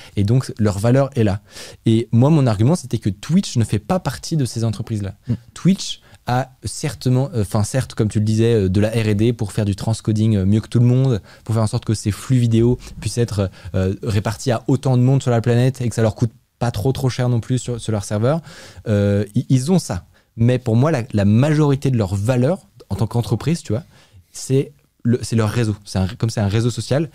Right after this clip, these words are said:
Speaker 2: Mm.
Speaker 1: c'est la, la valeur d'un réseau, c'est, euh, euh, le, le nombre de nœuds, en fait.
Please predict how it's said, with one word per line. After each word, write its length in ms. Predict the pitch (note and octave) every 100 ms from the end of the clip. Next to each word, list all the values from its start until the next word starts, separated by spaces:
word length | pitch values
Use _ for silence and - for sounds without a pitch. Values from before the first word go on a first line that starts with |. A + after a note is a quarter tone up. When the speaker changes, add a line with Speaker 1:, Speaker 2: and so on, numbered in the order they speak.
| -
Speaker 2:
Mm. 40 | A#2+
Speaker 1:
c'est 320 | - B2 A#2+ -
la, 80 | G#2+
la 120 | G#2
valeur 380 | G2 A#2+ C3 C3
d'un 120 | A2
réseau, 300 | G2+ G#2 C3
c'est, 320 | C#3+ - B2
euh, 220 | B2 G#2 G2 - -
euh, 140 | G#2 G2+
le, 120 | G#2+
le 140 | A2 A2
nombre 420 | B2 C3 A2 G#2+
de 140 | A2
nœuds, 240 | A#2 A#2+ G#2+
en 60 |
fait. 240 | F#2 -